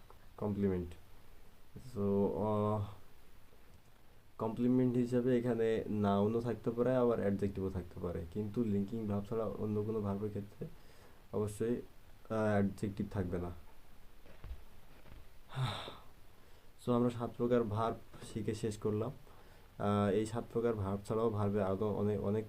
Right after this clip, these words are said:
প্রকার ভেদ রয়েছে, যেমন হেল্পিং ভার্বের ক্ষেত্রে আবার প্রাইমারি হেল্পিং ভার্ব, আবার মডাল হেল্পিং ভার্ব। আহ, so এগুলো ধীরে সুস্থে, মানে আস্তে আস্তে ধাপে ধাপে শিখতে হবে অবশ্যই, একদম বেসিক লেভেলে তুমি এত কিছু শিখতে পারবে না।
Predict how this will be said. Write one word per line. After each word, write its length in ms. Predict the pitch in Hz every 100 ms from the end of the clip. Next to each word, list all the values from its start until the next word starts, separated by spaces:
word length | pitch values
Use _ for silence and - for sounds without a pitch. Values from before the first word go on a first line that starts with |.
| -
প্রকার 280 | 104 107
ভেদ 240 | 101 101 101
রয়েছে, 220 | 98 104
যেমন 200 | 104 101
হেল্পিং 540 | 95 92 95 - 104
ভার্বের 320 | 101 95 101 101
ক্ষেত্রে 360 | 101 - -
আবার 180 | 95 95
প্রাইমারি 440 | - 95 95 98
হেল্পিং 420 | 101 98 92 101 98
ভার্ব, 380 | 101 107 - - - - - - -
আবার 180 | 98 98
মডাল 360 | 98 95 104
হেল্পিং 420 | 101 98 101 98
ভার্ব। 160 | 98 107
আহ, 1300 | - - - - - - - 101 101 101 101 82 -
so 140 | 107 101
এগুলো 520 | 101 104 107 107 98 87
ধীরে 220 | 95 104
সুস্থে, 440 | 104 101 - 107
মানে 180 | 104 98
আস্তে 320 | - 98 -
আস্তে 300 | 104 104 110
ধাপে 280 | 101 98 101
ধাপে 220 | 101 101
শিখতে 320 | 101 101 -
হবে 80 | 101
অবশ্যই, 220 | 98 101
একদম 280 | 101 98 101
বেসিক 300 | 98 95 107
লেভেলে 300 | 107 147 104
তুমি 220 | 143 196
এত 120 | 190 -
কিছু 220 | 101 101
শিখতে 260 | 104 98 -
পারবে 160 | 98 98
না। 120 | 117